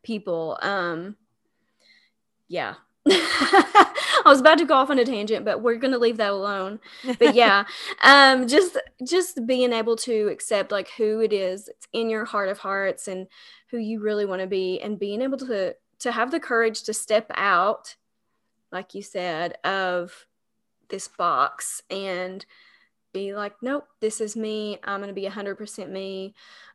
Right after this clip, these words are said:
Speaker 1: Um, and it's not easy.
Speaker 2: No.
Speaker 1: <laughs>
Speaker 2: It's a
Speaker 1: It's n-,
Speaker 2: journey.
Speaker 1: it is a journey, um, for sure. So, yes.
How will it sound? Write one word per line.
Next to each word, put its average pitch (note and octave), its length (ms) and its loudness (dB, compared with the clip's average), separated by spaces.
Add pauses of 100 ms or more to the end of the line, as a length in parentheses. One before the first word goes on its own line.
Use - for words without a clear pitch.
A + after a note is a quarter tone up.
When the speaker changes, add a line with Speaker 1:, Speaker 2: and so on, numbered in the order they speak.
Speaker 1:
Um, A3+ 280 -2
and C4 140 4
it's C#4+ 140 -2
not E4 180 2
easy. G3+ 460 -4 (800)
Speaker 2:
No. E4 140 2
Speaker 1:
<laughs> D4 380 -2 (1040)
Speaker 2:
It's B3+ 200 -8
a B3+ 60 0
Speaker 1:
It's A#3+ 100 -2
n-, A#3+ 60 -4
Speaker 2:
journey. F3+ 260 -6 (200)
Speaker 1:
it E4 220 0
is E4 220 -2
a E4 100 -2
journey, F#3+ 640 -4 (340)
um, G3 540 -4
for A3 200 -14
sure. E3+ 600 -8
So, F3+ 560 -12 (920)
yes. F#3 520 -4